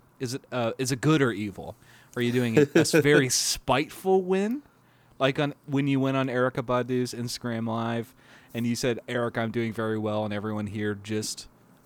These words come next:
Speaker 1: I won the game." I don't know what that means for you. That would be kind
Speaker 2: Did
Speaker 1: of
Speaker 2: you
Speaker 1: a
Speaker 2: ever have it
Speaker 1: spiteful public
Speaker 2: when a kid would be like,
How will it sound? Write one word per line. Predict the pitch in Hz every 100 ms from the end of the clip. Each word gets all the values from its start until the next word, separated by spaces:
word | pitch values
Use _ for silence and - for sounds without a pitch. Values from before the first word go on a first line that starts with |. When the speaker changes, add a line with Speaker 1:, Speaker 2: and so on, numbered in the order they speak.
| _ 113
Speaker 1:
I | 123
won | 139 139
the | 120
game." | 104 110 113 147 _ _ -
I | 123
don't | 135
know | 123
what | 117
that | 120
means | 113 117
for | -
you. | 92 104 127 _ _ _ _ _ _ _ _ - -
That | 127 135
would |
be | 131
kind | 117 123
Speaker 2:
Did | 143
Speaker 1:
of |
Speaker 2:
you | 175
Speaker 1:
a |
Speaker 2:
ever | 185 190
have | 139 127
it | 139
Speaker 1:
spiteful | 104 92
public | - 104 92 143
Speaker 2:
when | 139
a |
kid | 135 147 127
would | 123
be | 123
like, | 117